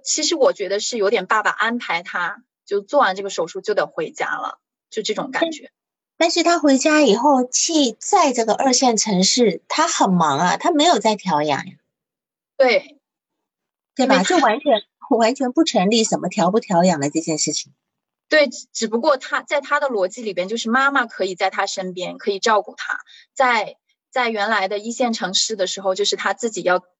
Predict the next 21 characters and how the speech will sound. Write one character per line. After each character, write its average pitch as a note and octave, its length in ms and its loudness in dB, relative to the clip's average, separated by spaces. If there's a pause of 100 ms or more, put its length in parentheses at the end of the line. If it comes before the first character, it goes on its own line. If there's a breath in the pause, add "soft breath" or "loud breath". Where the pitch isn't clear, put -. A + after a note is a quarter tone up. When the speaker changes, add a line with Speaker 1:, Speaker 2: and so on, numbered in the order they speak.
(540)
Speaker 1:
独 F#3 160 -2
自 G3+ 140 -6
租 G3+ 220 -2
房 E3+ 260 -2
啊， F#3 280 2
合 F3 220 -6
租 F#3 180 -10
啊， F#3 220 0
就 - 240 -10
是 F3 160 -8
没 F3 140 -2
有 F3 240 -2 (560)
人， F3+ 280 -6 (200)
没 G#3 160 0
有 A3+ 160 4 (340)
家 B3 280 0
人 F3 200 -2
在 F3 160 -4
他 F#3 140 -14
身 E3+ 260 -12
边。 - 220 -14